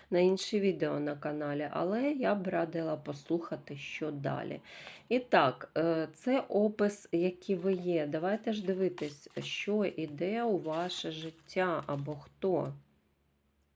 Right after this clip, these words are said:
Картка пакувальниці, да, ну, вона є, от, наприклад, мені зустрілась лише в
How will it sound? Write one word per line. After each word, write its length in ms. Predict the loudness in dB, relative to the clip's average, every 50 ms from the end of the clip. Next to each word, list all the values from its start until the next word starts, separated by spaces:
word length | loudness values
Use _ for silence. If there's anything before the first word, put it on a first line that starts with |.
| _ _ -20 -20 -20 -20 -20 -20 -20 -20 _ _ _ _ _ _ _ _ _ _ _ _ -2
Картка 440 | 2 2 2 2 0 -2 -2 -2 -2
пакувальниці, 1300 | 0 0 -2 -2 0 -2 -2 0 4 4 6 8 8 6 6 4 2 0 -2 -4 -8 -6 -4 -2 0
да, 300 | 2 2 2 4 4 4
ну, 420 | 4 4 6 6 4 4 2 2
вона 420 | 2 2 2 4 4 4 4 4 4
є, 480 | 2 2 2 2 4 4 2 2 0 0
от, 280 | 0 0 -2 -2 -4 -6 -4
наприклад, 580 | -4 -2 -2 -2 -4 -4 -4 -2 -2 -2 -2 0
мені 260 | 0 0 2 2 0
зустрілась 880 | 0 -2 -4 -6 -8 -12 -8 -4 0 0 2 2 2 0 -4 -6 -8 -6
лише 420 | -6 -6 -6 -6 -6 -2 -2 -2
в 120 | -2 -2